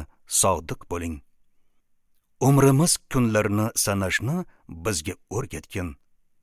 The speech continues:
Zabur kitobi, sakson to'qqizinchi bob,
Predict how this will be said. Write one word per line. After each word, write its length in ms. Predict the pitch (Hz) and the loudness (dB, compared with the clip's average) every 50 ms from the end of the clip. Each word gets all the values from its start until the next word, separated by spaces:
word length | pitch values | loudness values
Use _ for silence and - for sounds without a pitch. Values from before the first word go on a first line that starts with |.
| _ _ _ _ _ _ _ _ _ _ _ _ _ _ _ - | _ _ _ _ _ _ _ _ _ _ _ _ _ _ _ -6
Zabur 400 | 104 - 127 123 107 131 127 - | -2 0 2 2 2 0 -2 -4
kitobi, 440 | - - - 104 95 90 82 92 87 78 - - - _ _ _ _ - | -6 -6 -2 -2 -2 -2 -2 -4 -6 -6 -10 -14 -20 _ _ _ _ -2
sakson 420 | - - 113 - - - 110 107 | 0 0 0 0 -2 -4 -4 -4
to'qqizinchi 680 | - - 110 - - - 107 90 95 90 - - - 95 | -4 -4 -6 -6 -6 -8 -8 -6 -6 -6 -6 -6 -8 -10
bob, 300 | 82 82 85 117 160 - | -6 -2 -2 -2 -2 -2